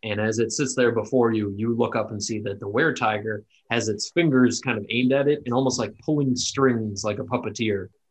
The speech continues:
and says, I sense another in my flock. Looking over at Jarzak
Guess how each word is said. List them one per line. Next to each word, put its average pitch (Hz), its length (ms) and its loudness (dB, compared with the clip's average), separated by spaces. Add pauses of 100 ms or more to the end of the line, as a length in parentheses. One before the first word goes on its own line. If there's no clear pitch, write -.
(220)
and 117 180 -2
says, 104 500 2 (760)
I - 140 -8
sense 113 480 -2
another 104 420 -4
in 107 100 -4
my 95 200 -6
flock. 110 480 0 (1040)
Looking 110 280 -2
over 107 200 2
at 101 100 2
Jarzak 107 440 2